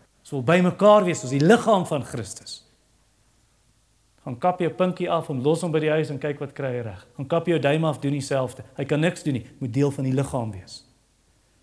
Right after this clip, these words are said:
Hulle het hulle self gewy aan die samesyn. Nou, baie van julle ken die Griekse woord hier. Wanneer jy sê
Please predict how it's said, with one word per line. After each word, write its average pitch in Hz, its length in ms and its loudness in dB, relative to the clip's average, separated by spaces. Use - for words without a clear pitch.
Hulle 110 140 -8
het - 20 -8
hulle 113 160 -4
self 151 300 0
gewy 135 240 0
aan 139 100 0
die - 60 -8
samesyn. 123 580 -4
Nou, 113 120 -6
baie 139 240 -4
van 170 80 -6
julle 156 160 -2
ken 165 160 -4
die 160 80 -4
Griekse 160 360 -8
woord 151 280 -4
hier. 180 140 -8
Wanneer 123 240 -4
jy 117 80 -6
sê 139 160 -2